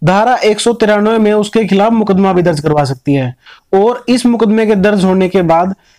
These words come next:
इसमें सात साल तक की कैद का प्रावधान है। तो फ्रेंड्स, इस तरह आप लोग इस बात को जान गए हैं कि कोर्ट में झूठा बयान देना भी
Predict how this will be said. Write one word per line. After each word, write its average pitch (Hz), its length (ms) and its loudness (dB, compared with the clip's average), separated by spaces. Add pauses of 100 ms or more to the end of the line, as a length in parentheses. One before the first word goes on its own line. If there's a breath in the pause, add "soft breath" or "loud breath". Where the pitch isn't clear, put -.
(120)
इसमें 220 360 0
सात 226 340 -2
साल 240 280 0
तक 214 260 -4
की 214 100 -2
कैद 208 340 -2
का 214 160 0
प्रावधान 156 500 0
है। 135 200 -6 (500 soft breath)
तो 202 100 2
फ्रेंड्स, 247 360 -2 (160)
इस 233 240 -2
तरह 202 340 0
आप 190 260 0
लोग 202 320 0 (540 soft breath)
इस 208 140 0
बात 202 260 0
को 208 100 0
जान 190 320 0
गए 196 160 0
हैं 190 140 -2
कि 214 100 0
कोर्ट 208 340 -2
में 214 200 0
झूठा 180 300 0
बयान 190 400 0
देना 196 300 0
भी 185 360 -2